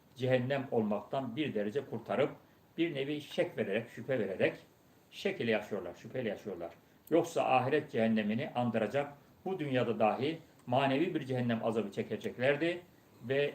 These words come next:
intihara mecbur olacaklardı. Nitekim birçok yerlerde intiharlar yani İslam aleminden çok daha fazla. İşte ey ehli iman, sizi idam-ı ebediden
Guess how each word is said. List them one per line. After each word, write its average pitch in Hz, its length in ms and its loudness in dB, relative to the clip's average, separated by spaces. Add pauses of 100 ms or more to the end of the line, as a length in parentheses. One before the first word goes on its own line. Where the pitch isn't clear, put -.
intihara 127 600 0
mecbur 113 260 2
olacaklardı. 101 480 -2
Nitekim 104 340 -8
birçok - 320 -8
yerlerde 104 520 -2 (440)
intiharlar 120 600 0 (200)
yani 104 300 -2 (180)
İslam 117 360 -6
aleminden 107 380 -2
çok - 200 -6
daha 104 140 0
fazla. 90 320 -6 (520)
İşte 156 280 0
ey 160 460 2
ehli 120 180 2
iman, 117 380 2 (320)
sizi 143 300 -4
idam-ı 147 640 2
ebediden 120 600 0